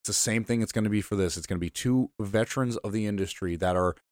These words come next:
getting, that are either at their peak or on the other side of that peak point, giving the knowledge while they are able to do it, giving the, the, the experience to a younger tag team that could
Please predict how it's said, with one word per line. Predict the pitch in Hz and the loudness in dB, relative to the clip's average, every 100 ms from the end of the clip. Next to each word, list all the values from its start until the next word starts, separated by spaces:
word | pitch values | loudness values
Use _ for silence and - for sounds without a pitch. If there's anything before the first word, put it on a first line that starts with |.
| _ _ | _ _
getting, | 117 135 131 131 110 | 2 4 2 0 2
that | 113 | 4
are | 117 | 4
either | 120 113 113 | 0 0 0
at | 117 147 - | 2 0 2
their | 147 | 0
peak | 135 151 139 | 0 -2 0
or | 127 117 - | 2 2 0
on | 127 131 127 120 - _ - | 0 2 0 -2 -8 _ -4
the | 120 | 0
other | 120 120 | 0 0
side | - 127 120 | 2 4 4
of | 110 | 4
that | 123 - | 2 2
peak | 156 - | -2 0
point, | 131 113 101 - _ _ _ _ _ _ _ _ | 2 2 2 -4 _ _ _ _ _ _ _ _
giving | - 143 151 151 | 4 6 6 4
the | 139 | 4
knowledge | 131 120 123 117 98 90 | 6 6 8 6 4 4
while | 95 110 120 | 6 8 8
they | 120 | 8
are | 117 | 8
able | 113 107 | 6 6
to | 101 | 2
do | 92 107 | 4 2
it, | 92 | 4
giving | 107 107 | 0 -2
the, | 110 104 107 104 | -2 -2 -4 -4
the, | 104 101 95 - | -4 -4 -6 -8
the | 101 95 92 _ _ | -6 -4 -6 _ _
experience | 113 - - 127 123 110 98 - | -4 -4 0 2 2 0 -2 -4
to | 101 | -2
a | 92 | 0
younger | 90 107 113 110 | 0 0 2 2
tag | 101 110 90 90 | 2 -2 -2 -4
team | - 87 | -8 -2
that | 92 90 - | -2 -2 -4
could | 90 | -8